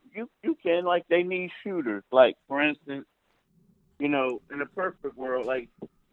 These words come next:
like, in a perfect world, it, it's weird. Like, well, it, it's,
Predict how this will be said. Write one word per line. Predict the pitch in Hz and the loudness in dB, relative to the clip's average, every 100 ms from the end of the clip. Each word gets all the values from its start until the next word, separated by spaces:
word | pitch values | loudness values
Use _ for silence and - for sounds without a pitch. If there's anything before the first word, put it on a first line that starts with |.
| _ _ _ _ _ _ _ _ | _ _ _ _ _ _ _ _
like, | 135 - _ - - - _ | -12 -12 _ -12 -12 -12 _
in | 139 143 | -2 -2
a | |
perfect | - 165 170 165 127 | 4 4 4 -2 -6
world, | 123 123 123 120 117 _ _ _ _ _ _ _ _ _ _ _ _ _ _ _ _ - | -2 2 2 2 -2 _ _ _ _ _ _ _ _ _ _ _ _ _ _ _ _ -4
it, | 139 | -2
it's | 143 139 131 | 0 -2 -4
weird. | 135 156 139 120 | -2 2 4 2
Like, | 123 123 - | 0 -2 0
well, | 170 170 156 156 - 160 | 2 2 0 -4 -8 -2
it, | 160 | 0
it's, | 160 | 0